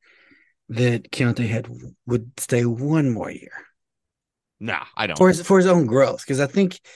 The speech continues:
Speaker 1: he has things he could work on in college.
Speaker 2: Yeah, he can go grow
Speaker 1: He's
Speaker 2: in the
Speaker 1: not a
Speaker 2: N B A and
Speaker 1: perfect
Speaker 2: make money.
Speaker 1: prospect right
Speaker 2: Go,
Speaker 1: now.
Speaker 2: go make, he, he got, go make money. Go make money. If,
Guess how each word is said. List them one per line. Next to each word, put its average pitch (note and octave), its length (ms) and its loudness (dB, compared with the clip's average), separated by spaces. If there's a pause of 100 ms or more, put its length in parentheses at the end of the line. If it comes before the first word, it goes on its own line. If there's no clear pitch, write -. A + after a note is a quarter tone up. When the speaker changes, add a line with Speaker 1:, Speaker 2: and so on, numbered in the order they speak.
(200)
Speaker 1:
he D#3+ 80 2
has D3+ 100 0
things F3+ 180 6
he C#3 60 -4
could A#2 140 -2
work C3 260 2
on A2 140 -4
in G2 80 -10
college. A2 600 -6
Speaker 2:
Yeah, B3+ 120 2
he B3+ 80 0
can C4+ 100 -8
go B3+ 120 -4
grow A3+ 160 0
Speaker 1:
He's A#3 60 2
Speaker 2:
in - 40 2
the F#3 60 6
Speaker 1:
not G3 100 6
a - 20 6
Speaker 2:
N F3+ 60 6
B F#3+ 60 -4
A - 20 -2
and E3 80 2
Speaker 1:
perfect D3 240 0
Speaker 2:
make - 0 -
money. C3+ 100 -2
Speaker 1:
prospect C3 400 -2
right A2 140 -4
Speaker 2:
Go, F3+ 80 2
Speaker 1:
now. D#3+ 100 -4
Speaker 2:
go G3 140 0
make, A3+ 180 -2 (100)
he, A#2+ 120 -4
he D#3+ 200 -10
got, D#3 320 -4
go G#3 100 -2
make D#3 160 -4
money. D#2 300 -8 (180)
Go F#3+ 100 0
make A#2 160 0
money. C2 260 -12 (440)
If, D3 220 -2